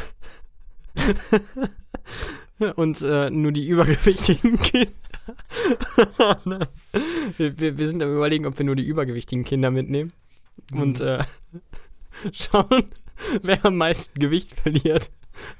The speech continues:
Speaker 1: Dann
Speaker 2: Ist
Speaker 1: müssen wir nämlich nicht so viel Essen mitnehmen.
Speaker 2: Äh, passt ja auch dann in das neue Kulturförderprogramm,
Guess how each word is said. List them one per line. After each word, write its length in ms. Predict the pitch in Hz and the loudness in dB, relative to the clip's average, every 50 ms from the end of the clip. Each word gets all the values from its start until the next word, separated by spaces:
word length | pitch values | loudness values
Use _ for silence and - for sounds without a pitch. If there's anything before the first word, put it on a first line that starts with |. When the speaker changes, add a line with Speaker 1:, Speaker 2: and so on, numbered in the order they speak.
| - - _ - - - - - - | -20 -20 _ -20 -20 -20 -18 -6 -2
Speaker 1:
Dann 140 | 170 151 151 | 0 2 4
Speaker 2:
Ist 40 | |
Speaker 1:
müssen 200 | 160 175 180 196 | 2 2 4 4
wir 80 | 185 175 | 4 4
nämlich 220 | 170 170 165 165 | 4 2 2 0
nicht 140 | 160 165 160 | -2 -4 -6
so 40 | - | -2
viel 160 | - - 156 | 0 0 0
Essen 260 | - 151 165 - - | 2 0 0 0 0
mitnehmen. 440 | 147 135 127 - 135 131 131 139 156 - - - - - - - - - - | 0 0 0 -2 -2 -2 -2 -2 -4 -6 -6 -8 -8 -10 -12 -14 -16 -14 -12
Speaker 2:
Äh, 80 | - 127 | -12 -8
passt 280 | - - - 117 - | -4 -4 -4 -4 -4
ja 80 | - 131 | -4 -4
auch 60 | 120 | -2
dann 160 | - 131 123 | -2 -2 -2
in 120 | 120 113 113 | -2 -2 -4
das 160 | 104 107 - | -4 -6 -6
neue 180 | 120 113 113 113 | -6 -6 -6 -6
Kulturförderprogramm, 1160 | - - 113 - - 120 - - - 123 151 202 175 - - 120 110 101 104 101 113 147 196 | -8 -10 -10 -10 -10 -10 -8 -4 -4 -2 0 -2 -2 -4 -6 -8 -8 -6 -6 -6 -6 -8 -10